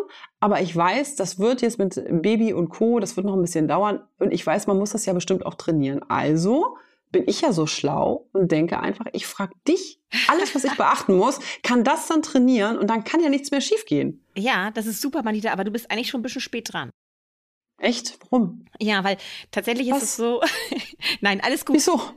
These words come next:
Speaker 2: Es ist nie zu spät. Ich hab nur, es ist ein bisschen spät dran. Also die, das Beste ist immer, wenn man sich schon, bevor der Hund einzieht, sich Gedanken macht, was mache ich eigentlich im Fall der Fälle? Weil es geht ja nicht nur um, ich fahr mal in Urlaub,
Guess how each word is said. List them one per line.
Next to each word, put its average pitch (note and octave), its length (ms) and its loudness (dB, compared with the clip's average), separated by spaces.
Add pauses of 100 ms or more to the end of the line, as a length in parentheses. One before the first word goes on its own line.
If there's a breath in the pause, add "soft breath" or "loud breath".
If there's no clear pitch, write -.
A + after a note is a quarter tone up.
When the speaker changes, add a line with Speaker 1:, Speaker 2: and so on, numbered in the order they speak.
(120)
Speaker 2:
Es A3+ 140 -2
ist B3+ 140 -4
nie F4 160 0
zu F4 180 0
spät. D3+ 380 -4
Ich - 100 -6
hab D4 100 -2
nur, C4+ 120 0
es A#3+ 100 -2
ist A3+ 180 -10
ein G#3+ 120 -14
bisschen D4+ 240 -2
spät A#3+ 320 -6
dran. F3+ 320 -4
Also G#3 240 0 (400 loud breath)
die, A#3 260 -4
das A#3 160 -2
Beste - 400 -4
ist - 180 -6
immer, A3+ 300 0
wenn G#3 100 -2
man G#3+ 140 -2
sich G#3 240 -6
schon, G#3 240 -6
bevor G#3 380 -8
der C#4+ 120 -6
Hund B3 200 -6
einzieht, F3+ 580 -6 (420 loud breath)
sich - 240 -6
Gedanken G#3+ 440 -2
macht, G3 240 -4
was D4+ 180 -4
mache A#3+ 220 -4
ich A3 100 -8
eigentlich F#3 240 -4
im F3+ 100 -10
Fall F#3+ 220 -4
der F3+ 140 2
Fälle? G#3 280 0
Weil E3+ 120 2
es F#3 120 -4
geht A3 160 -4
ja G#3 140 2
nicht B3 220 0
nur G3+ 240 2
um, E3 220 0
ich - 120 -12
fahr F3 160 -2
mal D#3+ 180 0
in - 60 -6
Urlaub, A3 480 0